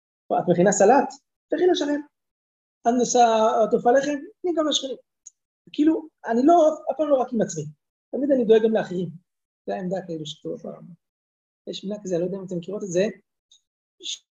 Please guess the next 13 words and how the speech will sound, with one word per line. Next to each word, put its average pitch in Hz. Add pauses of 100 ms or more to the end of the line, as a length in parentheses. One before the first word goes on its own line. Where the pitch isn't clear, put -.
(140)
שכתוב 175
אחר 185
כך, 170
מצאתי 175 (880)
אותו 175
כתוב 180
ברבנו 165
יונה, 160 (920)
שמי 165
שהופך 214
חלות 226
נותנת 180
לכהנים. 156